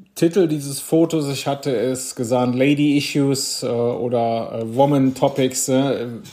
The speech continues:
ne, auf der Tanzfläche passiert halt so, sowas und, äh, man sieht das ja vielleicht mal öfters halt, dass sich, äh, Freundinnen untereinander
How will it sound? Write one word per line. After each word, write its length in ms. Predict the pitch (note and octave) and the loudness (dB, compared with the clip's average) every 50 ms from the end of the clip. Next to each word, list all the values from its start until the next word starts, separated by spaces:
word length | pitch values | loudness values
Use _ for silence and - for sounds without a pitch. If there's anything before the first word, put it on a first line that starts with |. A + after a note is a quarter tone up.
| - - C3+ | -10 -2 0
ne, 200 | C3 C3+ C3+ C3+ | 2 2 4 2
auf 180 | C3+ - - | 2 0 2
der 140 | - C3 B2+ | 0 -2 0
Tanzfläche 640 | - C3+ C#3+ C#3+ C3+ - C#3 B2+ B2+ - C#3+ C3 B2 | 0 0 0 0 -2 0 0 0 0 2 0 0 0
passiert 400 | - C3+ A#2+ - - C#3+ C#3 - | 0 -2 -4 -2 -2 -2 0 0
halt 160 | C3 B2 B2 | 0 0 0
so, 340 | C3 B2+ B2+ B2+ C3 - A#2+ | 0 0 2 2 0 0 -2
sowas 420 | A#2+ C3+ C3 B2+ C3 B2+ A#2+ - | 0 0 2 4 4 2 2 2
und, 280 | B2+ A#2 A#2 A#2 A2+ A#2+ | 0 0 0 0 0 0
äh, 180 | A#2+ A#2+ A#2+ | 0 2 2
man 140 | A#2+ A#2 A2+ | 0 0 -2
sieht 120 | A#2+ C3+ C3 | -2 0 0
das 140 | A#2+ B2 | 0 0
ja 60 | C3 A#2 | 0 -4
vielleicht 340 | - C3 B2+ A#2+ A#2 - | -2 0 0 0 0 -2
mal 100 | B2 A#2+ | -4 -2
öfters 380 | A#2+ A#2 - - B2 A#2 - - | -2 -4 -2 -4 -6 -6 -4 -4
halt, 240 | A2+ A2+ A2+ A2+ - - - - - - - - - | -4 -4 -4 -4 -6 -18 -20 -20 -20 -20 -20 -16 -8
dass 180 | - B2 A#2+ | -8 -6 -4
sich, 240 | - C3 - - - | -4 -6 -6 -4 -2
äh, 160 | A#2 A#2+ A#2+ | 0 0 0
Freundinnen 600 | A#2 - - - C3 C3 C3 B2+ B2 B2 B2 B2 | -2 -4 -2 2 2 4 4 4 4 2 2 2
untereinander 720 | B2 B2+ B2+ B2+ B2+ A#2+ B2 B2 B2+ A#2+ A#2 A2+ A2 - | 2 0 0 0 0 0 0 0 2 2 2 0 0 -2